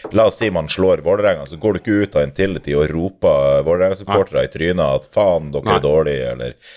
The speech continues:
Speaker 1: altså, det må
Speaker 2: Det er
Speaker 1: jo gå
Speaker 2: akkurat
Speaker 1: an
Speaker 2: det.
Speaker 1: å være litt oppegående. Eh, og det tror
Speaker 2: Det er
Speaker 1: jeg ikke
Speaker 2: akkurat
Speaker 1: alle
Speaker 2: det.
Speaker 1: er, for enkelte som kommer på kamp har drukket seg godt opp, ehm, kommer ut, er King Kong, og det skjer, det, folk fra Bodø har sikkert gjort det, folk fra Oslo har gjort det, folk fra Stavanger har gjort det, altså,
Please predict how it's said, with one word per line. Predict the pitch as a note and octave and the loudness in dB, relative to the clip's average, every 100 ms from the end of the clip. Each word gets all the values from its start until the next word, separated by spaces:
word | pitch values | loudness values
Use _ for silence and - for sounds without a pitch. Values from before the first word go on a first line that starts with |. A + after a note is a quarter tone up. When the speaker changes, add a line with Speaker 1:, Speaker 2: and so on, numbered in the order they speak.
| - | -12
Speaker 1:
altså, | - D#2+ E2+ D#2+ | -4 0 0 2
det | F#2 F2+ | -2 0
må | G#2 | 2
Speaker 2:
Det | G#2 | 2
er | |
Speaker 1:
jo | F#2+ | 2
gå | E2+ | 0
Speaker 2:
akkurat | F2 | 0
Speaker 1:
an | |
Speaker 2:
det. | C#2+ | -2
Speaker 1:
å | C2+ D2+ | 0 0
være | D#2 F2 | 0 -2
litt | F2+ - - | -6 -10 -10
oppegående. | - D2 C#2+ B1 C2+ C2 - G#2+ - A#2+ - | -4 0 0 -2 -8 -10 -6 -4 -4 -6 -4
Eh, | D2 D2 | 0 0
og | D2 F#2+ | 2 0
det | D#3+ - | 0 -2
tror | D#3+ | 0
Speaker 2:
Det | |
er | G#2+ | 0
Speaker 1:
jeg | G2+ | 2
ikke | G2+ | 2
Speaker 2:
akkurat | G#2+ | 2
Speaker 1:
alle | F#2 E2+ | 2 2
Speaker 2:
det. | A2+ | 2
Speaker 1:
er, | F#2+ | 0
for | G2 F#2 | -2 -2
enkelte | D#3 - - - | -4 -8 -8 -10
som | G2 | -2
kommer | A2 G#2+ | -2 0
på | F2 | -2
kamp | B2+ D#3 G#2 | -2 0 -2
har | F2+ | -2
drukket | A2 - A#2 | -4 -6 -2
seg | G2 F#2+ | 0 0
godt | B2+ A2+ | -2 -2
opp, | C#3 - - - _ _ _ _ _ | -2 -4 -20 -20 _ _ _ _ _
ehm, | F#2 F#2 F2+ F2 E2+ D#2+ D2+ C#2 | 0 2 2 0 -4 -6 -8 -2
kommer | G2+ B2 G2+ | 0 0 2
ut, | G#2+ A#2 - | 0 -2 -2
er | - G#2+ | 2 2
King | - F#2 | 0 -8
Kong, | F#2 G2 A2+ A2 | 0 0 0 -4
og | E2+ | 0
det | G2 A2+ - | 4 4 2
skjer, | A#2 A2 D#2 | 2 0 0
det, | F#2+ A2+ A2 F2+ - | 0 2 2 0 -4
folk | A2 G#2 | -4 -2
fra | F#2 E2 | -2 -2
Bodø | G#2 A#2 A2 | 0 0 2
har | A2 | 0
sikkert | - A2+ - | -6 -10 -6
gjort | G#2+ - | -6 -4
det, | A2+ G#2+ _ _ _ | -4 -4 _ _ _
folk | F2+ - | -4 0
fra | D#2+ | 0
Oslo | G#2 - G#2 | 0 -2 0
har | G2 | 0
gjort | G2+ A2 | -4 -4
det, | G2 | -4
folk | D2+ - | -4 -6
fra | B1+ | -8
Stavanger | - E2+ G2 G#2 | 0 2 2 0
har | G2+ | -2
gjort | G#2 - | -2 0
det, | E2 | 0
altså, | G2 | 0